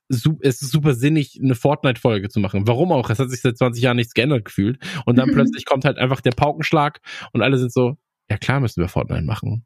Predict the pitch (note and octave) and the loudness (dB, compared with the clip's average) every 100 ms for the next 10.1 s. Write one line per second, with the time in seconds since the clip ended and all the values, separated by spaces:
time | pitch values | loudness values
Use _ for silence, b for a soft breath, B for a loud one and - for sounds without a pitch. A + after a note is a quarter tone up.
0 | _ - F2+ - G#3+ - - G#2+ - E3 | _ -2 0 0 -2 -4 -4 -4 0 0
1 | D3+ - A2+ - G2+ - C3 C#3 A#2 F2 | 0 0 0 0 -4 0 2 2 2 2
2 | E2 F#2 B2+ B B B - A2+ A2+ - | 2 2 -2 B B B 0 0 0 -2
3 | A#2+ C#3+ D3+ B2 - G2+ E2 - _ - | -2 0 2 0 0 -2 -2 -8 _ -4
4 | D#2+ C#2 G2+ A2 D3 D#3 C#3 B2+ C3+ C#3+ | -2 0 0 0 0 2 2 2 0 0
5 | C#3+ - D#3 D3 - B B B B B2 | 0 2 2 2 -2 B B B B 0
6 | A#2+ A#2+ A2+ - _ _ _ _ _ _ | 2 2 -2 -8 _ _ _ _ _ _
7 | _ - - - G#2 B2 C3+ A#2 C#3+ C#3 | _ -20 -8 -2 -2 0 0 0 0 0
8 | - D2+ G#2+ A#2 _ _ _ _ _ _ | 0 -2 -4 -6 _ _ _ _ _ _
9 | _ _ - - A2+ A2+ A2+ C3 G2 - | _ _ -10 0 2 2 0 0 0 0
10 | - | 0